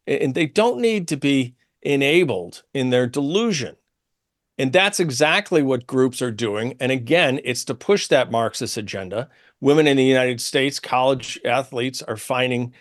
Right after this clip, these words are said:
that Title nine was always an empty promise after all, as it turns out, because they're being made to compete against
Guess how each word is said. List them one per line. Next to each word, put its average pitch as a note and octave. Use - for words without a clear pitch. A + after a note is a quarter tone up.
that B2
Title D3+
nine C3+
was A#2+
always B2
an B2
empty B2
promise C3
after C#3+
all, F3+
as G#2
it G#2+
turns A2
out, B2+
because B2+
they're A#2+
being C3
made B2
to C#3
compete C3+
against B2+